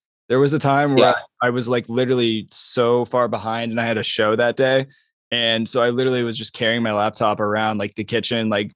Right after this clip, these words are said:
Speaker 1: making a smoothie and stuff, like, still programming my set.
Speaker 2: Yeah.
Speaker 1: And I just sat on the toilet and, like, finished it off. <laughs>
Speaker 2: That happens, dude. Yeah, no, for sure, for sure. That's, that, there's, there's some honesty right there.
Speaker 1: That's a
Speaker 2: Yeah.
Speaker 1: What about
Speaker 2: That's,
Speaker 1: you?
Speaker 2: I guess, probably, probably, probably, probably the same thing. I was, like, almost gonna say to do it in an airplane bathroom. I was like, "Nah,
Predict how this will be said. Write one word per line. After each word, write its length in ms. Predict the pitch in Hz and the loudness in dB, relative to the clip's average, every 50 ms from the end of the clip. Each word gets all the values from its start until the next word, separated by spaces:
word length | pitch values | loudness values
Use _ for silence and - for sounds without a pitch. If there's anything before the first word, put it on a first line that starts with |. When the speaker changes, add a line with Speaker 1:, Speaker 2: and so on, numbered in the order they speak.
| _ - | _ -4
Speaker 1:
making 300 | 123 117 110 117 117 110 | -2 -2 -2 -2 -2 -2
a 20 | |
smoothie 360 | 107 - - 113 110 107 113 | -2 -2 -2 -2 0 0 0
and 100 | 113 110 | -2 -2
stuff, 200 | - - 117 104 | -2 -2 0 0
like, 160 | 107 107 101 | 0 -2 -2
still 380 | - - - - 117 110 110 110 | -4 -6 -2 0 0 0 0 -2
programming 680 | - - 113 107 107 104 113 110 113 113 113 113 110 | -2 -2 0 0 0 0 0 -2 0 -2 -2 -2 -2
my 100 | 107 104 | -4 -4
set. 360 | 104 - 110 107 113 110 - - - - | -4 -2 0 0 0 0 -2 -6 -8 -8
Speaker 2:
Yeah. 100 | 104 104 | -6 -6
Speaker 1:
And 160 | 90 95 101 | -6 -6 -8
I 160 | 113 113 110 | -8 -8 -8
just 140 | 107 - - | -8 -6 -2
sat 140 | - 113 104 | 0 0 0
on 100 | 80 101 | 0 -2
the 100 | 101 95 - - | -6 -8 -8 -8
toilet 220 | 101 104 107 107 - | -4 -2 -2 -2 -2
and, 80 | 104 | -4
like, 160 | 101 101 95 | -6 -6 -6
finished 280 | - 110 104 98 - - | -6 -6 -6 -6 -4 -4
it 100 | 90 90 | -2 0
off. 260 | 87 90 92 95 - - _ - | 0 0 0 -2 -6 -8 _ -8
<laughs> 260 | - - - - - - - - - - | -8 -6 -8 -10 -12 -14 -18 -10 -2 0
Speaker 2:
That 140 | 110 113 | 2 4
happens, 420 | 117 120 131 156 - 160 139 120 117 | 4 4 2 2 2 0 -2 0 0
dude. 140 | 131 131 107 | 0 2 2
Yeah, 180 | 143 160 165 - _ | 2 2 2 0 _
no, 220 | 185 185 127 - - | 2 2 2 2 0
for 100 | 120 113 | 0 -2
sure, 280 | - - 160 156 117 | 0 2 2 2 2
for 140 | - 117 110 | 0 -2 -4
sure. 200 | - - 151 123 | 0 0 0 2
That's, 240 | 107 107 107 107 - - | 2 0 0 -2 0 0
that, 180 | 101 101 - - | -2 0 0 0
there's, 160 | 101 104 104 | 0 0 0
there's 160 | 104 104 104 | 0 0 0
some 120 | - 110 90 | 0 0 0
honesty 360 | 90 110 123 - - - 101 | 0 0 0 -4 -6 -4 0
right 180 | 95 92 90 90 | 0 0 2 2
there. 240 | 95 90 87 85 - _ _ - | 2 0 0 -2 -4 _ _ -2
Speaker 1:
That's 240 | 120 113 113 - 117 | -2 -2 0 -2 -2
a 80 | 123 | 0
Speaker 2:
Yeah. 320 | 120 117 113 95 80 90 - - - _ _ _ _ _ _ _ | 2 4 4 2 2 0 -6 -12 -18 _ _ _ _ _ _ _
Speaker 1:
What 100 | _ 143 143 | _ 0 2
about 160 | 143 143 131 | 2 2 2
Speaker 2:
That's, 120 | - 131 | 2 2
Speaker 1:
you? 80 | 131 120 | 2 2
Speaker 2:
I 100 | - 117 | 2 2
guess, 160 | 113 123 117 - - | 2 0 0 0 2
probably, 180 | 123 123 - - - _ _ - | 0 2 0 -2 -10 _ _ 0
probably, 240 | 127 127 131 123 - | 2 2 2 2 2
probably, 400 | - 120 120 117 107 - - - _ _ | 2 2 2 2 0 -2 -4 -10 _ _
probably 220 | 117 113 113 110 | 2 2 2 0
the 60 | 104 | -2
same 260 | - - - 110 104 | -6 -6 -6 -6 -4
thing. 100 | 101 110 | -2 0
I 140 | - 90 113 | 2 4 4
was, 80 | 117 117 | 4 2
like, 100 | 120 117 | 2 2
almost 280 | 110 120 123 120 - | 2 2 0 -2 -2
gonna 80 | 120 113 | -6 -8
say 140 | 104 - 131 | -4 -4 0
to 100 | 117 113 | 0 2
do 120 | 104 110 110 | 2 2 0
it 40 | 107 | 0
in 60 | 98 | 2
an 60 | 87 | 2
airplane 300 | 101 117 - - 143 131 | 2 2 2 0 0 2
bathroom. 400 | 127 131 127 123 - - - 113 | 4 2 2 2 0 -4 -2 -2
I 40 | 101 | -2
was 80 | 95 92 | -2 -2
like, 120 | 95 92 | -4 -2
"Nah, 300 | 92 90 90 92 87 87 | 0 2 2 2 0 -2